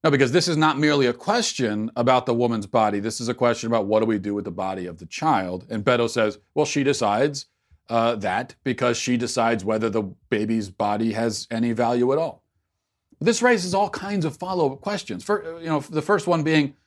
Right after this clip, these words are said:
why does she have that power? Why, why should she have that power? Why should she be the one to determine the actual worth of her child's life?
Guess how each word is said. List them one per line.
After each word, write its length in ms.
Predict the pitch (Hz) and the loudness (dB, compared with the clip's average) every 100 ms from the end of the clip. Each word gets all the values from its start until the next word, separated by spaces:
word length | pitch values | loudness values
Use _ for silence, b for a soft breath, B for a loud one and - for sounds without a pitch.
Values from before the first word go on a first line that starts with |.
| _ _ _ _ _ _ _ | _ _ _ _ _ _ _
why 720 | 104 107 151 214 208 196 170 135 _ - 117 | -2 4 4 4 2 2 0 -2 _ -14 -2
does 300 | 120 208 214 | 4 4 4
she 220 | - 110 | 0 -4
have 240 | 113 98 95 | -4 -4 -4
that 200 | 90 - | -10 -8
power? 320 | 98 85 85 | -10 -10 -4
Why, 320 | 101 139 156 | 2 4 2
why 480 | 131 127 120 131 170 | -2 -4 0 2 2
should 320 | - 220 240 | 0 0 0
she 160 | - 110 | -2 -4
have 200 | 113 98 | -4 -4
that 180 | 92 92 | -6 -8
power? 380 | 98 76 - _ _ _ _ _ _ _ _ _ _ | -10 -12 -20 _ _ _ _ _ _ _ _ _ _
Why 240 | 117 160 214 | 4 4 4
should 240 | - 175 | 0 -4
she 300 | - 196 214 | -4 -2 0
be 160 | 180 185 | 0 -2
the 100 | 165 | 0
one 240 | 165 156 | 2 2
to 80 | 151 | 0
determine 760 | 139 - 165 165 147 120 107 _ - | -2 -4 -2 0 2 2 0 _ -4
the 100 | 123 | 2
actual 440 | 135 143 - 143 113 | 4 2 2 0 0
worth 440 | 104 143 160 - | 2 2 2 0
of 140 | 131 | -4
her 100 | 131 | -2
child's 460 | 120 143 131 113 101 | -4 0 2 0 -2
life? 500 | 127 143 - - - | -6 -6 -8 -18 -20